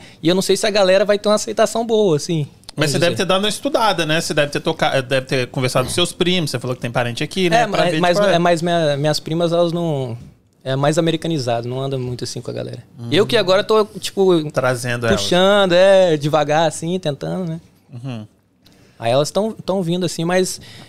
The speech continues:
Speaker 1: elas normalmente não, não andam muito assim com brasileiro, né?
Speaker 2: E, e
Speaker 1: Eu que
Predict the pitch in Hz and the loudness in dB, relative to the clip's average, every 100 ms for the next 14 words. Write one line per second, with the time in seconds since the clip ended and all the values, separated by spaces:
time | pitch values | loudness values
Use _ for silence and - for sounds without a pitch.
0 | - - 151 185 190 180 190 220 214 214 | -6 -2 2 2 2 2 0 0 0 2
1 | 202 170 165 175 156 135 135 123 131 127 | 0 0 0 0 -2 -2 -4 -6 -8 -8
2 | 120 113 120 117 123 139 123 117 117 120 | -6 -4 -4 -4 -4 -4 -4 -8 -10 -12
3 | - - - - 139 143 117 | -16 -18 -18 -8 -2 -2 0